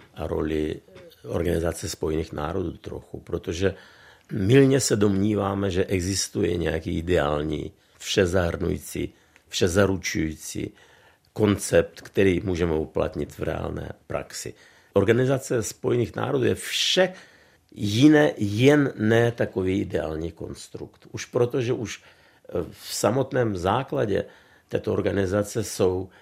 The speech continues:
mm, v naprostém konfliktu různé principy, eh, mezinárodních vztahů. Ku příkladu princip hodnotové politiky a princip síly. Když, když mluvíme o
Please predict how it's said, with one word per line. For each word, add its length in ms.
mm, 140
v 260
naprostém 500
konfliktu 600
různé 420
principy, 840
eh, 220
mezinárodních 680
vztahů. 360
Ku 140
příkladu 520
princip 420
hodnotové 1080
politiky 600
a 80
princip 460
síly. 500
Když, 320
když 520
mluvíme 480
o 280